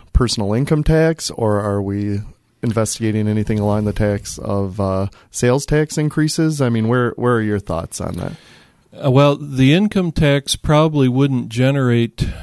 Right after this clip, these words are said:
Speaker 2: new money until next calendar year. So, um, I, I doubt that it would be the income tax. Uh, my gut feeling i-, is that it would be one of the sin taxes. Uh, it would be,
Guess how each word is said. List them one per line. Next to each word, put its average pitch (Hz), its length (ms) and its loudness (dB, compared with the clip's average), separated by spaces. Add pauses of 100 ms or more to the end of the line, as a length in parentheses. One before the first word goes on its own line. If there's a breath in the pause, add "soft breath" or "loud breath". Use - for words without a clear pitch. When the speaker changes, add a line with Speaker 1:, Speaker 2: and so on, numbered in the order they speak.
Speaker 2:
new 127 340 0
money 120 420 0
until 110 720 -2
next 120 480 -2
calendar 113 640 -2
year. 107 480 0
So, 104 380 -6 (500 loud breath)
um, 110 520 -2 (1120 loud breath)
I, 120 240 0
I 120 120 0
doubt 135 360 2
that 127 180 2
it 123 40 0
would 123 200 -4
be 123 160 2
the 113 220 -2
income 113 380 -4
tax. - 580 -4
Uh, 110 800 -4 (280)
my 117 260 -2
gut 135 320 -2
feeling 127 380 -2
i-, 117 120 -4 (100)
is 117 200 -4
that 117 220 -2
it 113 40 -4
would 110 200 -6
be 117 140 -2
one 110 240 -4
of 110 80 -6
the 104 100 -10
sin 110 380 -6
taxes. 110 720 -10 (420 soft breath)
Uh, 104 400 -4
it 120 100 -6
would 110 260 -6
be, 107 380 -4